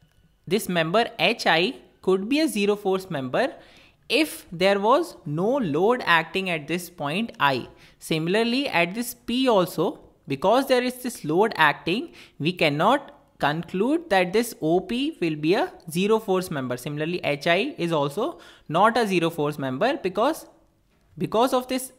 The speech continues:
external load, there will be force in these two members.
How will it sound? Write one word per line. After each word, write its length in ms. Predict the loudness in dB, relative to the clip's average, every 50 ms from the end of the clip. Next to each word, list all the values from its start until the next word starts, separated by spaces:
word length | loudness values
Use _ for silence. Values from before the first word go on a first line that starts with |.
| _ -10
external 520 | -10 -10 -10 -6 -4 -4 -2 -2 -2 -2
load, 380 | -2 0 0 0 -2 -2 -2 -2
there 180 | 0 0 0
will 240 | 0 -2 -2 -2 -2
be 280 | -2 -4 -4 -4 -4 -6
force 560 | -8 -8 -4 -2 0 2 2 0 -2 -4 -14 -18 -20 -20 -20 -20 _ -8
in 220 | -6 -6 -4 -4
these 340 | -4 -2 -2 -2 -2 -4 -8 -18 -18 _ -6
two 300 | -4 -4 -2 -4 -4 -8 -12 -12
members. 560 | -8 -6 -4 -4 -4 -4 -6 -8 -8 -12 -20